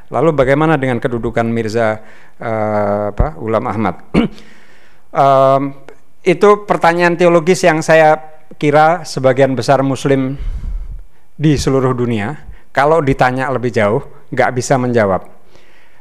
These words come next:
Eh, apa, apa artinya khotamun nabiyyin ini segala macam. Tapi <clears throat> terlepas dari situ, yang bisa disimpulkan dari situ adalah bahwa hasil dari penelitian itu tidak konklusif. Nah, kemudian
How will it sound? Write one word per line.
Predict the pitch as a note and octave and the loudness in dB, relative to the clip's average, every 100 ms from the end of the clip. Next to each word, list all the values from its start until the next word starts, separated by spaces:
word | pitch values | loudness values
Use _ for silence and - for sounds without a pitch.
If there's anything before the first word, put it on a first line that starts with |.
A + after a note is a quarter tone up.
| - | -12
Eh, | - C3 B2+ B2 A#2+ A#2+ A#2 | -2 2 4 4 4 2 2
apa, | C#3+ D#3 - - - - - D#3 | 0 0 -10 -16 -16 -16 -4 -2
apa | E3 E3+ C#3 C#3+ | 2 4 4 2
artinya | C#3+ C#3+ C#3 A2 | 0 0 0 2
khotamun | C#3 C#3+ C3+ C#3 | 0 2 2 2
nabiyyin | C#3 B2+ B2 B2 A#2+ | 0 0 0 0 0
ini | A#2 A2+ | -2 -4
segala | G#2+ G2+ | -2 -2
macam. | G2 F#2 F#2 F2+ | -2 -4 -6 -4
Tapi | B2 B2+ F3+ G3 - F3 | -2 2 2 2 0 -2
<clears throat> | - - | -4 -2
terlepas | C#3+ D3 D3+ C#3+ | 2 4 4 2
dari | C#3+ C#3 B2+ | 4 2 2
situ, | C#3+ A#2 D3+ F3+ - - | 0 2 0 -2 -12 -2
yang | E3 F3 | 2 2
bisa | D#3+ D3+ E3 | 2 4 4
disimpulkan | D3+ D#3 D#3 D#3+ D#3+ | 4 2 4 4 4
dari | C#3 C#3 | 4 2
situ | D3+ G3 | 2 4
adalah | D#3 C#3+ D3+ D3 | 4 6 4 4
bahwa | C3 C3 C#3 | 2 4 4
hasil | G#2+ C3 - G#3+ E3 | 4 2 4 4 6
dari | D3 | 4
penelitian | D3 C#3+ C#3 C#3+ C3+ | 2 2 2 4 2
itu | C#3 E3+ | 0 0
tidak | C3 A#2+ | 2 2
konklusif. | A#2 G#2+ G#2+ - F#2 - - - - - - - | 0 -4 -4 -4 -6 -8 -18 -18 -18 -16 -16 -6
Nah, | A#2+ C3 | -2 0
kemudian | D#3 D#3+ E3+ F3 | 2 4 6 4